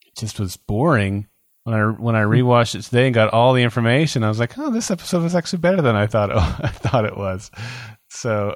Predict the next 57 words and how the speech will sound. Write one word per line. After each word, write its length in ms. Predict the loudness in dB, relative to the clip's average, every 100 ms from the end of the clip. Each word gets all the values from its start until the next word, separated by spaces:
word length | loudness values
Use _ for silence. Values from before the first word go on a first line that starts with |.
| -6
um, 340 | -6 -6 -8 _ _ _ _ -8
there's, 320 | -2 -2 -2
I 120 | -4 2
mean, 220 | 2 4
it's, 200 | 0 -2
it's 180 | -4 0
hard 160 | 2
to 60 | 2
explain 400 | -2 0 2 4
what, 140 | 4 4
like, 300 | 2 0 -6 _ 0
the 120 | 4
whole 200 | 6 6
idea 460 | 6 4 4 4 4
of 80 |
the 80 | 2
two 180 | 2 2
machines 640 | 2 2 2 4 2 -2 -12
and 180 | -2 0
the 80 | 2
little 200 | 4 4
mini 300 | 4 4 4
machines 560 | 2 2 2 2 2 0
going, 400 | 0 2 2 0
I 40 |
mean, 160 | 2 2
I 80 | 4
knew 160 | 4
that 100 | 4
they 80 | 4
were 100 | 4
battling 440 | 4 4 4 2
each 160 | 2 2
other, 320 | 2 2 0 -8 -20 -14 0
but 140 | 4
I 80 | 6
didn't 320 | 4 4 4
hear, 220 | 4 4 2
I 60 |
didn't 160 | 0 0
get 100 | -2
the 60 | 0
part 140 | 2
about 180 | 4 0
the 60 |
Faraday 380 | 0 2 4 2
cage. 520 | 2 2 4 2 -2 -4
I 80 | -6
didn't 180 | -4
get 160 | -4 -6
the 60 | 2
part 360 | 4 4 2
about 380 | 0 2 2 2
how 180 | 2 2
he 140 | 2
had 100 | 0
just 240 | 0 -2